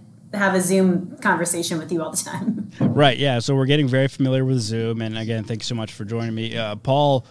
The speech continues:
Speaker 2: Mancano, who's working the scene, behind the scenes, wanted me to ask you about the Sixers, but I kinda had to, uh, shove him away because we, we wanna talk baseball here. Um, we're, <laughs> we're halfway, a little more than halfway, uh, through summer camp. Um, and eight days away just from opening day.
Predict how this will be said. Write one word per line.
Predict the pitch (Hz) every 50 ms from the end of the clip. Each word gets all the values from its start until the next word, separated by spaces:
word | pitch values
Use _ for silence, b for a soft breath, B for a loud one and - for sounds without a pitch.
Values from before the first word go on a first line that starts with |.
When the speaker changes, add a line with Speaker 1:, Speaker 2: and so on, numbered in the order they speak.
| B B B
Speaker 2:
Mancano, | 139 131 131 131 - 143 135 135 135 131 127 120
who's | 123 123 113
working | 123 127 117 113 117
the | 117
scene, | 104 - 127 123 120 113
behind | 113 120 123 123 120 113
the | 110
scenes, | 123 127 117
wanted | 120 123 120 120
me | 117 117
to | 120 120
ask | 120 123 117 -
you | 123
about | 123 113 -
the | 117
Sixers, | - - - 147 127 - - 131 123 123 113 107
but | - 120 117
I | 120 120
kinda | 110 127 127 120
had | 117 123 120 107 -
to, | 123 120 117 117
uh, | 113 110 B B B B B B B
shove | - - 151 135 123
him | 127
away | 131 123 117 120 123 123 120
because | 113 113 - 127 117 107
we, | 110 127 120 120
we | 127 127
wanna | 135 135 131 123
talk | - 127 120 107 101
baseball | 123 127 131 123 - 131 127 120 113
here. | 113 117 117 117 117 117 117 B B B B B B
Um, | - - 135 135 131 131 - 135
we're, | 151 156 156 147 - -
<laughs> | -
we're | 160 160 156
halfway, | 143 156 165 180 190 - 185 180 170
a | 160
little | 160 196 233 208
more | 185 196 226 220
than | 190 156
halfway, | 147 147 139 135 - 143 143 139 135 131 131 123
uh, | - 135 135 131
through | 120 139 151 147 131
summer | - - 165 160 170 165
camp. | - - 151 139 131 123 113 - - B B B B B B
Um, | - 123 123 123 120 123
and | 127 123 123 123 131 -
eight | - 151 156 135
days | 160 156 143 123
away | 139 131 131 135 139 139 131
just | 120 - 139 135 123 - -
from | - - - 143 135 139
opening | 135 143 143 143 143 135 131 123 117 107
day. | 123 127 139 143 135 127 123 113